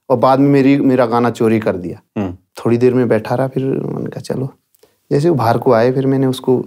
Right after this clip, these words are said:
Speaker 1: बोला, मैंने कहा, "भाई,
Speaker 2: हम्म।
Speaker 1: आप कहाँ से हो?" बोला, "मैं तो इधर से ही हूँ, लोकल हूँ।" मैंने कहा, "अच्छा, आप लोकल हो?" मैं गा-, नाम नहीं बोलूँगा मैं,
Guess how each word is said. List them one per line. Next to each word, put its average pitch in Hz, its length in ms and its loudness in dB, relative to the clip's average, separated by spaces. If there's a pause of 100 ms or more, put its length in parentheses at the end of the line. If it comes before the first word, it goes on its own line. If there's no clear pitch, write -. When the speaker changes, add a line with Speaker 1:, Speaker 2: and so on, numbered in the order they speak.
Speaker 1:
बोला, 110 320 0
मैंने 120 180 -2
कहा, 147 120 0
"भाई, 123 360 0 (160)
Speaker 2:
हम्म। 110 120 -8 (240)
Speaker 1:
आप 127 160 -8
कहाँ 120 240 0
से 131 160 -2
हो?" 107 240 -4 (260)
बोला, 117 180 2
"मैं 123 220 0
तो 113 520 0
इधर 113 200 0
से 120 160 -2
ही 117 60 2
हूँ, 127 220 0
लोकल 113 360 0
हूँ।" 113 240 -4 (380)
मैंने 110 120 -6
कहा, 107 140 -6
"अच्छा, 110 200 -6
आप 110 100 -4
लोकल 110 360 0
हो?" 143 300 -4 (280)
मैं 127 120 0
गा-, 131 160 0
नाम 135 340 2
नहीं 175 120 4
बोलूँगा 131 360 2
मैं, 165 260 -4